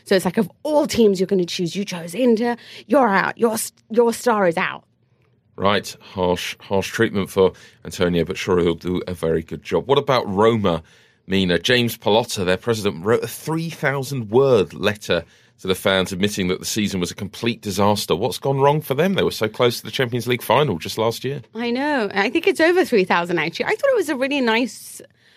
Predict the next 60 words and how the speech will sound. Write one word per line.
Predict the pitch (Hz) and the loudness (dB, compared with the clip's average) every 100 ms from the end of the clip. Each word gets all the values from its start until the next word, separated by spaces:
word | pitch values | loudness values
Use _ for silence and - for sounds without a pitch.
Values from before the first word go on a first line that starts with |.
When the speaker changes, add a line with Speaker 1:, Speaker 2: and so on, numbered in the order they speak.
| _ - - - - _ _ | _ -20 -20 -20 -20 _ _
Speaker 1:
gesture, | 311 392 - 233 | 0 0 2 0
to | 180 | 0
be | 156 | -2
honest. | 147 175 208 | 0 -2 2
I'm | 196 | 2
not | 233 | 2
sure | - 208 | 0 -2
many | 202 208 196 | 0 0 2
Roma | 190 196 | 2 0
fans | 190 185 185 180 | 0 2 0 -2
will | 175 | -6
agree | 170 202 | 0 4
with | 214 202 | 4 2
me. | 226 | 2
They | 196 | 4
have | 170 170 165 | 2 0 -6
been | 190 185 | -4 -4
so | 170 - 202 | -4 0 2
upset | 190 - 208 180 | 2 -2 -2 0
with | 185 | -2
the | 175 | 2
way | 180 175 | 4 4
that | 170 | 2
Roma's | 185 170 170 | 2 0 0
season | - 185 175 180 | -4 -6 -2 0
has | 185 156 | 0 -2
gone, | - 185 185 | 0 4 4
the | 175 | 4
fact | 165 165 165 170 | 2 0 0 0
that | - | 2
they | 165 | 2
didn't | 165 170 | 2 0
even | 165 165 | 0 -4
make | 165 - | -6 -6
Champions | - 185 180 185 165 | -4 -2 -2 -4 -2
League, | 175 180 175 | 0 0 0
the | 165 | -4
fact | - 143 165 - | -4 -2 -2 -4
that | 160 | -2
they | 151 | -2
started | 170 185 180 170 | 0 2 2 0
this | 170 | -2
project | 190 175 170 - | 0 0 -2 -4
with | 170 | -2
Monchi | 190 180 175 - 185 175 | 0 0 -2 0 2 4
and | 143 | 2
Eusebio | 170 170 165 165 | 0 0 0 -2
Di | 160 165 _ - | -4 -14 _ -8
Francesco | 180 165 165 185 180 - 180 | 0 0 2 2 2 2 2
and | 180 | 2
it | 175 - | -2 -6
did | 185 185 | -4 -4
so | - 226 | 2 2
well | 208 214 269 | 4 2 2
last | 131 113 | 0 -2
season | 165 131 170 | -4 -2 0
and | 170 | 0
all | 165 180 | 0 -2
fell | 175 180 | 0 0
apart. | 165 196 175 165 - | 0 0 0 0 -4